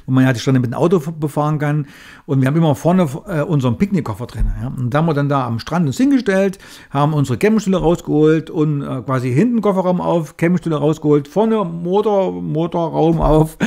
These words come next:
Frank auf und Picknickkorb rausgeholt. Und dann standen ein Stück weiter welche und die haben <laughs> so große Augen gekriegt. Das ist schon ein, zwei Jahre her.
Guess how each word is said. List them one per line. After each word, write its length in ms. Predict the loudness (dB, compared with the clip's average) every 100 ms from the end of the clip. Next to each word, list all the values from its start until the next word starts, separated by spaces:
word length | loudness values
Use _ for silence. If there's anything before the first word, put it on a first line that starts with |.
| -4 -6
Frank 340 | 0 2 2
auf 360 | 0 0 0 0
und 260 | 0 0
Picknickkorb 480 | 0 0 0 0 0
rausgeholt. 580 | 0 0 0 0 0 -2
Und 140 | -4
dann 100 | -4
standen 300 | -4 -4 -2
ein 80 | -4
Stück 200 | -4 -4
weiter 260 | -2 -2 0
welche 280 | 0 0 0
und 140 | 0
die 60 | -2
haben 160 | -2
<laughs> 40 | -4
so 140 | -4
große 480 | -8 -4 -2 -2 -2
Augen 400 | -4 -4 -2 0
gekriegt. 460 | 0 -2 -6 -8 -12
Das 300 | -12 -12 -10
ist 80 |
schon 140 | -6 -2
ein, 160 | -2
zwei 200 | -2 0
Jahre 260 | 0 0 -2
her. 280 | -2 -2